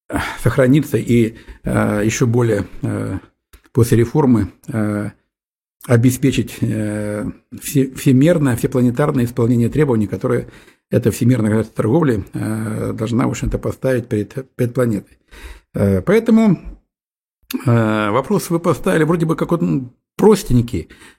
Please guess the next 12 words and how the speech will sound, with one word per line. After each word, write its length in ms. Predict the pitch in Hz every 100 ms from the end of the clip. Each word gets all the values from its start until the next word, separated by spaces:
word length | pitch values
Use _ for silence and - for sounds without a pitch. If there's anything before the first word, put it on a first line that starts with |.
| -
на 140 | 120
самом 440 | 123 220 190 151 143
деле 300 | 196 156 -
он 440 | 139 143 139 123
не 80 | 131
просто 280 | 165 196 147
философский, 800 | - 139 156 135 95 - 87 82 -
э, 380 | 104 101 98 107
это, 260 | 127 143 - - _ _ _ -
м, 920 | 107 104 107 110 - 113 110 110 107
вещь, 320 | 107 190 -
которая, 640 | 151 - 165 170 143 120